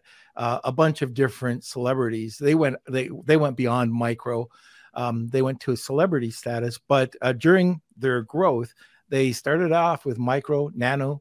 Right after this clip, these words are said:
macro, went right up to the celebrity. And it took them a few years. They sold for a hundred million bucks.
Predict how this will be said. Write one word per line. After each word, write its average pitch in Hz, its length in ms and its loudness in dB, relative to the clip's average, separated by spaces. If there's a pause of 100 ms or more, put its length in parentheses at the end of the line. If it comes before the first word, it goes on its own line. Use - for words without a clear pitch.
(160)
macro, 135 600 0 (160)
went 123 340 -4
right 139 200 2
up 139 180 0
to 131 100 -4
the 113 120 -2
celebrity. 127 600 -2 (520)
And 160 420 4
it 156 160 4
took 202 160 2
them 170 120 2
a 156 40 2
few 156 180 0
years. 160 320 2
They 147 100 -4
sold 139 260 -4
for 147 100 -4
a 127 60 0
hundred 131 240 0
million 135 280 -2
bucks. - 380 -6